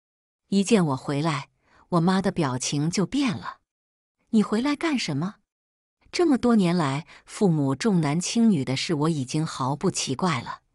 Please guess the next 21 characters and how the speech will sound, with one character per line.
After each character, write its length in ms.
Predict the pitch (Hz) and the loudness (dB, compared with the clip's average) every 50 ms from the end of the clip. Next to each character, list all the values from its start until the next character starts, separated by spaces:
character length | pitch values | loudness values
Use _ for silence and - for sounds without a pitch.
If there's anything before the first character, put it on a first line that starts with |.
| _ _ _ - - - - - | _ _ _ -20 -20 -20 -4 0
我 140 | 196 190 | 0 0
举 200 | 180 - - 208 | 0 2 0 0
起 220 | 226 - - 180 151 | 0 0 -2 -2 -2
手 300 | 143 - - 151 151 180 | -2 -2 0 0 0 0
里 140 | 196 160 135 | 0 -2 -2
的 120 | 143 139 | -2 -2
礼 200 | 135 143 156 208 | -2 0 0 0
品 240 | - - - 139 113 | -2 -2 -4 -4 -2
没 200 | 113 113 120 131 | -2 -4 -4 -4
说 240 | - - 156 139 127 | -4 -4 -4 -4 -4
话。 320 | - - - - - - _ _ _ _ _ _ _ _ _ _ _ _ _ _ - - _ _ | -4 -6 -8 -8 -8 -12 _ _ _ _ _ _ _ _ _ _ _ _ _ _ -20 -20 _ _
我 120 | 214 196 | 2 2
妈 180 | 208 233 247 254 | 4 2 2 0
看 260 | 247 - - 277 240 | -4 -2 -2 0 0
见 180 | 233 240 208 180 | 2 2 2 2
我 140 | 170 151 143 | 2 0 0
拿 220 | 147 143 139 156 | 0 0 -2 -2
着 120 | 180 226 | -2 -2
的 120 | 185 180 160 | -2 -2 0
东 200 | - 196 190 196 | 0 0 0 0
西， 280 | 180 - 175 147 127 | 0 0 -2 -4 -4